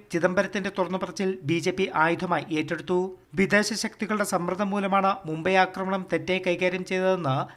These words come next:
രാജ്യത്തിന് മുഴുവൻ അറിയാവുന്ന കാര്യം. ഇപ്പോൾ ചിദംബരം പതിനേഴ് വർഷം കഴിഞ്ഞ് സമ്മതിച്ചിരിക്കുന്നുവെന്ന് കേന്ദ്രമന്ത്രി പ്രഹ്ലാദ് ജോഷി പറഞ്ഞു. അമേരിക്കയ്ക്ക് പുറമെ പാകിസ്ഥാനെതിരായ നടപടി തടഞ്ഞത് ആരൊക്കെയാണെന്നും ബി ജെ പി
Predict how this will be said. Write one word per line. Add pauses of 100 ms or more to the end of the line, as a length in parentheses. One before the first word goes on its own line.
(180)
രാജ്യത്തിന്
മുഴുവൻ
അറിയാവുന്ന
കാര്യം. (240)
ഇപ്പോൾ
ചിദംബരം (160)
പതിനേഴ്
വർഷം
കഴിഞ്ഞ്
സമ്മതിച്ചിരിക്കുന്നുവെന്ന് (400)
കേന്ദ്രമന്ത്രി (200)
പ്രഹ്ലാദ്
ജോഷി
പറഞ്ഞു. (440)
അമേരിക്കയ്ക്ക്
പുറമെ (280)
പാകിസ്ഥാനെതിരായ
നടപടി
തടഞ്ഞത് (360)
ആരൊക്കെയാണെന്നും (260)
ബി
ജെ
പി